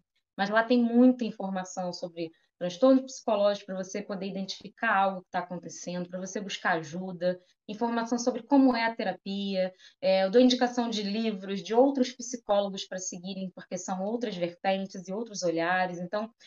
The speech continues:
é, eu acho que a minha indicação seria, é, leiam, leiam sobre, mesmo que seja um livro de autoajuda, assim, as pessoas são muito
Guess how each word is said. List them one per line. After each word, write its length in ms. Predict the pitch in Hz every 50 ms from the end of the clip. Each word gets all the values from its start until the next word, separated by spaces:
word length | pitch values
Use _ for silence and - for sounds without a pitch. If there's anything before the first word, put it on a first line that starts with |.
| - - _ _ -
é, 240 | - 240 226 - 240
eu 100 | 247 247
acho 220 | 247 254 254 -
que 80 | - 277
a 60 | 254
minha 160 | 254 262 262
indicação 480 | 262 247 262 - 262 254 - - 262 254
seria, 500 | 254 - 262 254 254 254 247 233 226 233 _ _ _ _ -
é, 340 | - 214 214 214 202 202 202
leiam, 560 | 190 247 254 294 294 285 277 254 220 190 196
leiam 280 | 196 208 226 254 254 254
sobre, 600 | 254 247 - - 214 214 208 190 180 160 175 170 - _ _ _ _ -
mesmo 300 | 208 247 277 302 339 302
que 60 | -
seja 260 | - 320 311 254 294
um 60 | 285
livro 180 | 277 285 262 240
de 80 | 262
autoajuda, 640 | 254 254 254 302 285 220 190 202 226 233 180 - 170
assim, 240 | 165 - - 190 190
as 100 | 190 185
pessoas 320 | - 196 - 214 208 208
são 160 | - 226 208 208
muito 380 | 214 220 - - 240 233 233